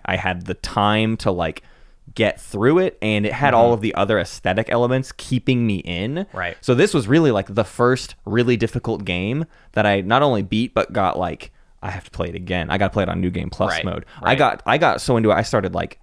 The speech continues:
Speaker 1: speed running it a little bit. Not,
Speaker 2: Right.
Speaker 1: not, I mean, you know, I, I pu-, I put a run up on, on speedrun dot org or, or whatever,
Speaker 2: And you
Speaker 1: but
Speaker 2: can go see that
Speaker 1: you
Speaker 2: run.
Speaker 1: can go see that run. It's the, it's the last place of its,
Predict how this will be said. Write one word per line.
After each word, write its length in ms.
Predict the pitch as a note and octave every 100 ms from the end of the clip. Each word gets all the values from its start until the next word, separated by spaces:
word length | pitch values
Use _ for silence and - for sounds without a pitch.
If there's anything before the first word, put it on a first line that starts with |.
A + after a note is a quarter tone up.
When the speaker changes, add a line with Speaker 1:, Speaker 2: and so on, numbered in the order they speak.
| _
Speaker 1:
speed 380 | - - A#2+ G#2+
running 240 | G2 F#2+ F2+
it 100 | E2+
a 80 | F2
little 360 | F#2+ G2+ F2+ E2+
bit. 220 | - -
Not, 160 | G#2 G2
Speaker 2:
Right. 240 | F2+ -
Speaker 1:
not, 180 | G#2+ -
I 60 | A2
mean, 180 | G2+ G2
you 60 |
know, 60 | E2+
I, 140 | E2+ -
I 100 | G2
pu-, 180 | - -
I 80 | G2+
put 200 | G#2 D3
a 60 | G#2+
run 240 | F#2+ G#2 F#2+
up 180 | F2
on, 340 | F#2 F2+ E2 -
on 160 | F2 F2
speedrun 640 | - - G2 G2 F2+ E2+
dot 240 | G2 F#2+ F2+
org 300 | G2+ F#2+ F2+
or, 140 | F2+
or 180 | - G#2
whatever, 260 | G2+ G2
Speaker 2:
And 100 | G2+
you 60 | G#2
Speaker 1:
but 60 | F#2
Speaker 2:
can 100 | A2+
go 100 | G2
see 180 | C3+
that 160 | C3+ C#2+
Speaker 1:
you 60 | G2+
Speaker 2:
run. 80 | E3
Speaker 1:
can 80 |
go 100 | D#3+ D#3
see 120 | E3
that 100 | C#3+
run. 200 | C3 A2
It's 120 | G2+
the, 100 | - -
it's 180 | G#2+ -
the 100 | G2
last 340 | G#2 B2+ -
place 240 | - C3 B2+
of 120 | A2
its, 240 | G#2+ -